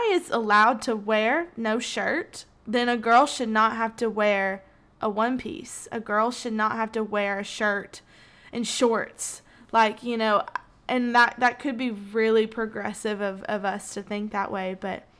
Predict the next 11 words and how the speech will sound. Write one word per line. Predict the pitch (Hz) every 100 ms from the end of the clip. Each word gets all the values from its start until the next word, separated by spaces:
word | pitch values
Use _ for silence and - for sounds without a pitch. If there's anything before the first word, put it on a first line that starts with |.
| _ _ _
that | - 214
is | 220 220
how | 220 202
we | 202 202 196 226 _ _
view | 208 214 277
it. | - - - _ _ _ _ _
Because | - 240 - 311 311 214 - - _ _ _ _ _ _ _ _ -
you're | 240 226
sending | - 269 302 294 247
a |
message | 220 214 214 - - - -